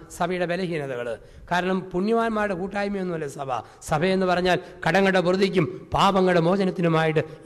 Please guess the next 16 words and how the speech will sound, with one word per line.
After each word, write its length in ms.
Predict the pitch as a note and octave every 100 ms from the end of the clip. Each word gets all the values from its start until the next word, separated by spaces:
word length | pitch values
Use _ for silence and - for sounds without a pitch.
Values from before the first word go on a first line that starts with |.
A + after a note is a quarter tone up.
| C#3+
യാഗപീഠത്തിൽ 640 | D3 F3+ E3+ D#3+ D#3+ E3 D3+ - - -
ദിവസവും 380 | E3+ G3 G3 E3+
ബലിയർപ്പിക്കുന്ന 580 | E3+ G3 D#3+ D#3+ D#3 D3+ - - -
പാപികളും 500 | C#3+ F3 F3+ D#3+ C#3 - -
പാവങ്ങളുമാണ് 640 | C#3 D#3 E3+ D#3 B2+ A#2 A2
നമ്മൾ. 200 | G#2 G2+ F2+ - - - - -
അപ്പം 120 | D#3+
അങ്ങനെ 160 | G3+ A#3
തെറ്റുകൾ 260 | A#3 C#4+ C#4
പറ്റാം, 240 | G3 D#3 C#3+ - - - E3+
പക്ഷേ 220 | E3 G3+ G3+
തമ്പുരാൻ്റെ 460 | E3 D#3+ G3 A#3 B3+
മുമ്പിൽ 300 | A3+ G3+ F#3+ C4 - - -
നമ്മളായിരിക്കുന്ന 680 | D#3+ E3 D3 E3+ G#3 A3+ B3 A#3+
ഒരു 100 | F3+ F#3+ F#3+ -
ശൈഹിക 400 | - D3 D3 A3+